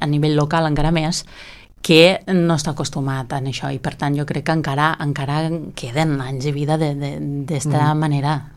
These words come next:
Speaker 1: Jo crec que sí.
Speaker 2: Creix la ràdio i també creix la ràdio en català, assolint rècords històrics. El programa El Món a rac u és el que lidera els matins, però també segueix creixent Catalunya Ràdio, tot i que va ser el líder indiscutible durant els anys Antoni Basas, en molts anys,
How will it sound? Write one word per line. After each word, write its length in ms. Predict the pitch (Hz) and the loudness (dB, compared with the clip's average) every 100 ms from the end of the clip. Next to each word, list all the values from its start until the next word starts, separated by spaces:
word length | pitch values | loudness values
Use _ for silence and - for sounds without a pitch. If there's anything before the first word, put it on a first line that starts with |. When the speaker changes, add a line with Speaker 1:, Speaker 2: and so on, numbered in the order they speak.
| - | -12
Speaker 1:
Jo 100 | 143 | -10
crec 180 | 139 143 | -6 -2
que 60 | 147 | 0
sí. 300 | - 139 156 143 - - - - _ - | 0 -2 -4 -6 -12 -20 -20 -20 _ 0
Speaker 2:
Creix 260 | 180 208 196 | 6 8 8
la 120 | 202 | 6
ràdio 340 | 208 214 233 | 6 4 4
i 220 | 285 - 170 - | 2 0 -6 -4
també 300 | 156 147 175 | -2 2 2
creix 280 | 175 190 233 | 2 2 2
la 120 | 233 | 2
ràdio 340 | 151 180 180 233 | 2 2 2 0
en 60 | 196 | 0
català, 360 | 165 - 202 226 | -2 0 2 2
assolint 640 | - 165 175 185 180 147 | 4 4 4 2 0 -2
rècords 340 | 160 170 165 147 | 0 4 4 4
històrics. 680 | 135 170 170 254 - - - | 4 6 6 4 -2 -12 -16
El 200 | - 131 | -16 -4
programa 280 | 139 151 151 | -2 0 0
El 60 | |
Món 140 | 143 143 | 0 0
a 40 | |
rac 180 | 139 156 | -2 2
u 100 | 151 | 2
és 100 | 135 | 2
el 100 | 131 | -2
que 80 | 139 | 0
lidera 300 | 135 147 139 | 2 2 2
els 80 | 139 | 0
matins, 420 | 143 226 262 233 | 0 0 0 -2
però 140 | 160 | -4
també 300 | 131 127 139 - | -4 -4 -4 -6
segueix 320 | - 135 139 | -6 -4 -2
creixent 280 | 135 135 127 | -4 -4 -4
Catalunya 400 | 127 131 131 123 | -2 -2 -2 -2
Ràdio, 480 | 135 139 156 208 214 | 0 0 0 0 0
tot 160 | 147 | -4
i 20 | - | -2
que 100 | 131 | -4
va 120 | 123 | -4
ser 200 | - 139 | -2 -2
el 160 | 135 | 0
líder 280 | 147 196 151 | 2 2 2
indiscutible 680 | 143 143 - 139 156 143 135 | 0 -2 -2 -2 0 2 2
durant 240 | 131 131 131 | 0 -2 -2
els 140 | 127 | -4
anys 180 | 139 135 | -4 -2
Antoni 320 | 135 131 135 | -2 0 2
Basas, 360 | 135 135 131 127 | 2 0 0 -2
en 100 | 135 | 0
molts 340 | 143 147 139 | 2 2 2
anys, 260 | 143 143 | 0 -2